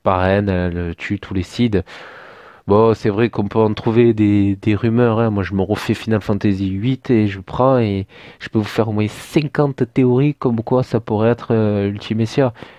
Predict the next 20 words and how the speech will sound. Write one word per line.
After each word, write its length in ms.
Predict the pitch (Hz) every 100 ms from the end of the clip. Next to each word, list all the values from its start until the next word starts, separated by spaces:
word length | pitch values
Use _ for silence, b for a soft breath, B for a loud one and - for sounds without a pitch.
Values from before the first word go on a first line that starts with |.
| B 92
Mais 80 |
en 20 | 95
fait, 180 | 117
c'est 120 | - 117
faux. 240 | 147 139 _ _
C'est 160 | -
faux. 260 | 131 139 135
C'est 260 | - 101 92
juste 260 | 101 131
que 300 | - 123 117
je 120 | 101 95
veux 140 | 117
me 140 | 113
persuader 580 | - 131 135 - 117 120
moi-même 360 | 117 107 113 131
que 120 | 120
c-, 300 | - - -
que 120 | - -
c'est 160 | -
Ultimecia. 540 | 117 - 110 104 101